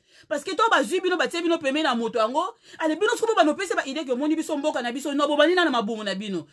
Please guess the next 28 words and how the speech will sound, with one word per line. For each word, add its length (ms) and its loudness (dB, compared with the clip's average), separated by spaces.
Kabila 280 -2
alobi, 240 0
"Oh, 260 4
ngai 260 -2
ye, 120 4
donc 160 4
namona 340 -2
même 200 -4
pas 100 -4
ta 180 -2
onze 260 -4
Congolais 320 -2
oyo 60 0
na 80 -4
otravaille 360 -4
nebe," 200 -2
parce 140 0
que 120 -2
baza 360 4
te. 300 -8
Siko 360 -8
pardon, 420 -2
batata 560 4
oyo 120 4
bowela 480 2
kolanda-landa 640 0
Félix, 440 -6
eh. 200 -6